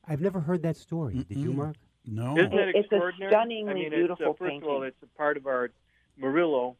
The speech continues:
Speaker 3: It's a part of our artistic, uh, tradition, but it's also very Chicago and, uh, and, and connected with the fire. I mean, it's just <laughs> amazing how some of these things link up.
Speaker 1: Now, Anne, let me
Speaker 3: Yeah.
Speaker 1: ask you this. When the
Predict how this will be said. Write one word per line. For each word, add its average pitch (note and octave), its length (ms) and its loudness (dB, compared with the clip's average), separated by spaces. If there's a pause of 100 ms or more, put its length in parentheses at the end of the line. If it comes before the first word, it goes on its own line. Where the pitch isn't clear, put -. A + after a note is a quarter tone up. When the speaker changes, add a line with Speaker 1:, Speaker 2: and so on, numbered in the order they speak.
(460)
Speaker 3:
It's C3 220 -8
a B2+ 40 -16
part D3 260 4
of C#3 80 -2
our C3+ 180 6
artistic, C3+ 560 -4 (120)
uh, A#2 220 0 (100)
tradition, D#3+ 560 -4 (400)
but - 100 6
it's - 140 0
also D3+ 460 2
very D3 380 2
Chicago A#2+ 640 -2 (640)
and, A#2+ 500 -2
uh, A#2+ 400 2 (160)
and, C#3 260 -4
and C3 260 -4
connected C#3+ 460 0
with C3 220 2
the A#2+ 80 -14 (120)
fire. E3+ 400 2
I C#3+ 80 -2
mean, D3 140 0
it's C#3+ 160 0
just F3 160 0 (100)
<laughs> - 80 -20
amazing D#3+ 680 0
how C3 260 -2
some E3+ 180 0
of C#3+ 60 -8
these C#3 180 -4 (120)
things C#3 240 -4 (100)
link C3 380 0
up. A#2+ 160 4 (160)
Speaker 1:
Now, D3+ 140 0
Anne, E3+ 340 2
let D3 180 -6
me D3+ 120 4
Speaker 3:
Yeah. - 20 4
Speaker 1:
ask D3 140 -2
you C#3 60 -4
this. A#2+ 200 0
When A#2+ 220 -2
the C3 120 -2